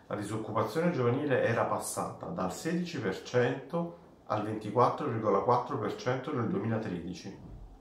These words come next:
fino a raggiungere il livello minimo del quattordici virgola nove per cento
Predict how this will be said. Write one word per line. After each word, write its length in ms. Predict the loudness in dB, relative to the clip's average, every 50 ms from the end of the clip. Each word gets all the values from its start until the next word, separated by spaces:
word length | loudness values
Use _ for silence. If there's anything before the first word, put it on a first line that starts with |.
| -20 -20 -20 -20 -20 -16
fino 260 | -8 -4 4 6 8
a 40 | 8
raggiungere 580 | 10 8 8 6 6 2 2 2 2 2 2 2
il 60 | 2
livello 320 | 2 4 6 6 6 4
minimo 360 | 4 2 2 2 2 2 2 0
del 140 | 0 0
quattordici 680 | -2 -4 -4 0 4 6 6 6 4 0 -4 -6 -6 -6
virgola 300 | -6 -2 0 2 2 2
nove 240 | 4 4 4 4
per 200 | 2 0 -2 -4
cento 600 | -6 -6 -6 -6 -6 -6 -8 -10 -10 -12 -12 -12